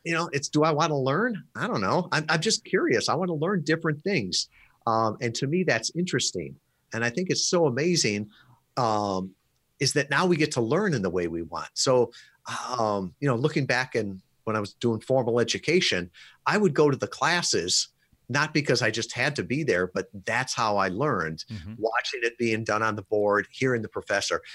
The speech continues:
Speaker 1: If I sat there all night and, and read the book, I'd never get it.
Speaker 2: I agree.
Speaker 1: So, so it's just, I'm a different type of learner. And some people love to sit down with a book. I, I feel like sometimes I'm lying now when people, you know, uh, when I claim that I read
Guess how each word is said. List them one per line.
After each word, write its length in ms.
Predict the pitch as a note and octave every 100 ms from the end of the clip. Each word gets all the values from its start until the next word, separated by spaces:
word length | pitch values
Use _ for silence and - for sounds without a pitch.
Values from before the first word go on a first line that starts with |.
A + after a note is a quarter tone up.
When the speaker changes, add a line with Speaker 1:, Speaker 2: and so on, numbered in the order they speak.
| -
Speaker 1:
If 120 | B2
I 100 | C3+
sat 340 | D#3 - C#3 C#3
there 200 | A#2+ G#2+
all 140 | A2
night 340 | G#2+ B2 G2 -
and, 200 | G#2 F#2 -
and 180 | A2 F#2+
read 200 | B2+ C#3
the 80 | F#2
book, 280 | F#2+ F2+ -
I'd 140 | G#2 F#2+
never 240 | F#2+ E2 -
get 180 | A2+
it. 80 | - - - -
Speaker 2:
I 80 | G2
agree. 260 | G2 A2 -
Speaker 1:
So, 300 | - C3+ G#2 _ _
so 180 | - D#3+
it's 180 | C#3+ C#3
just, 200 | D#3+ D3+
I'm 140 | C3
a 40 | A#2+
different 320 | C#3 C3+ C3+
type 240 | B2 A#2
of 140 | G#2 F#2
learner. 380 | C3 C#3 F2+ -
And 100 | A#2
some 220 | - D#3+
people 420 | F3+ E3 D#3 D3 - -
love 240 | G#2+ D3 C#3
to 80 |
sit 240 | C3 D3 C#3+
down 240 | B2+ B2
with 160 | A#2+ A#2
a 40 |
book. 340 | F2+ D#3 A2 -
I, 220 | G#2+ G#2+ - - -
I 80 |
feel 220 | B2 F3 D#3
like 160 | B2+
sometimes 540 | - C#3+ C#3 A#2+ A#2 -
I'm 160 | A2 F#2+
lying 380 | G#2+ D3+ C3 G2+
now 180 | F#2+
when 80 | F#2+
people, 460 | F#2+ A#2+ A2+ G#2 G#2 - - -
you 100 | A#2+
know, 200 | G#2 G2 -
uh, 100 | A#2+
when 180 | D3+ C3+
I 60 | A#2
claim 320 | - C#3+ C3
that 100 | B2
I 80 | G#2+
read 480 | G2+ C3+ C#3+ A#2+